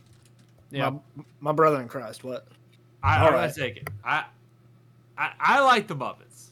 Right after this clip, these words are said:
Speaker 1: You saved me
Speaker 3: You
Speaker 1: from
Speaker 3: know,
Speaker 1: ruining
Speaker 3: and
Speaker 1: my
Speaker 3: y'all,
Speaker 1: list.
Speaker 3: y'all are,
Speaker 2: So,
Speaker 3: y'all are,
Speaker 2: so you're
Speaker 3: y'all
Speaker 2: saying
Speaker 3: are out here disrespecting the Muppets all the time. They're funny.
Speaker 1: Whoa, what's this
Speaker 3: They're
Speaker 1: y-, what's
Speaker 3: so
Speaker 1: the,
Speaker 3: funny.
Speaker 1: what's this
Speaker 2: Hey.
Speaker 1: y'all?
Speaker 3: No.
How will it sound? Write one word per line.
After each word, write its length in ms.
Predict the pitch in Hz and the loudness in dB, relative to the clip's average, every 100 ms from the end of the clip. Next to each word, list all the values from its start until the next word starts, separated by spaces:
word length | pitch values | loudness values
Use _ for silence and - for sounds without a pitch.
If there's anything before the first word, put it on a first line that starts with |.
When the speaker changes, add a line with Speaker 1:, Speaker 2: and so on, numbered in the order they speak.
| - | -16
Speaker 1:
You 80 | 123 | -8
saved 220 | 165 165 | -4 -4
me 60 | 151 | -4
Speaker 3:
You 60 | |
Speaker 1:
from 80 | 156 | -2
Speaker 3:
know, 80 | 160 | -2
Speaker 1:
ruining 180 | 147 143 | -2 -4
Speaker 3:
and 80 | 123 | -4
Speaker 1:
my 60 | 117 | 0
Speaker 3:
y'all, 140 | 196 | 2
Speaker 1:
list. 280 | - 101 - _ _ _ _ _ _ _ _ | 0 -6 -12 _ _ _ _ _ _ _ _
Speaker 3:
y'all 320 | 127 156 202 | -2 2 2
are, 60 | 226 | 2
Speaker 2:
So, 100 | 170 | 4
Speaker 3:
y'all 200 | 151 185 | 4 4
are, 80 | 233 | 2
Speaker 2:
so 100 | 190 | 4
you're 240 | 151 160 165 | 6 6 6
Speaker 3:
y'all 80 | |
Speaker 2:
saying 240 | 190 160 147 | 8 6 6
Speaker 3:
are 160 | 160 | 0
out 60 | 170 | -2
here 280 | 170 160 147 | -4 -4 -6
disrespecting 720 | 131 190 214 208 202 180 156 | -8 -8 -8 -6 -6 -6 -8
the 80 | 139 | -4
Muppets 340 | 139 143 139 | -4 -6 -12
all 220 | 110 131 185 | -8 -2 0
the 60 | - | 0
time. 280 | 156 139 139 | 0 2 0
They're 180 | 151 151 | 0 -4
funny. 300 | - - 139 | -6 -6 -2
Speaker 1:
Whoa, 140 | 196 131 | 0 0
what's 340 | 95 185 214 | 0 -2 -2
this 160 | - 196 | -2 -2
Speaker 3:
They're 80 | 147 | -2
Speaker 1:
y-, 80 | 135 | -6
what's 100 | 131 | -2
Speaker 3:
so 260 | 160 151 156 | 0 2 0
Speaker 1:
the, 60 | 135 | -4
Speaker 3:
funny. 100 | 147 | -2
Speaker 1:
what's 220 | 202 - - | -2 -4 -4
this 200 | 208 147 | -2 8
Speaker 2:
Hey. 260 | 170 147 | 8 8
Speaker 1:
y'all? 340 | 127 175 143 170 | 4 2 2 2
Speaker 3:
No. 220 | 185 | 0